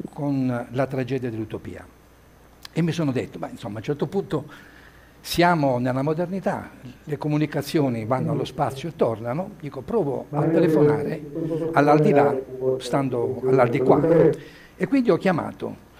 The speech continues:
ho chiamato, qui c'ho la lista dei, purtroppo, i pugliesi, mi sono rivolto ai miei con-, correi regionali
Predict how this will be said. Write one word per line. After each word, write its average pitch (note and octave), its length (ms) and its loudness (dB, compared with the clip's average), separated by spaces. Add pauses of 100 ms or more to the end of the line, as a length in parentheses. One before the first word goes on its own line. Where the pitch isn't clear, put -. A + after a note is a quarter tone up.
(160)
ho F#3+ 120 -2
chiamato, G#3 640 2 (960)
qui G3 160 0
c'ho C3+ 160 -4
la C#3 80 2
lista D3+ 320 0
dei, B2 160 -4
purtroppo, B2 640 -4
i C3+ 80 -6
pugliesi, C#3+ 560 -4
mi B2 100 -6
sono E3 160 -6
rivolto D#3+ 360 -2
ai C#3 60 -2
miei D3 160 -2
con-, B2+ 340 -8
correi C#3 280 -2
regionali A2+ 640 -8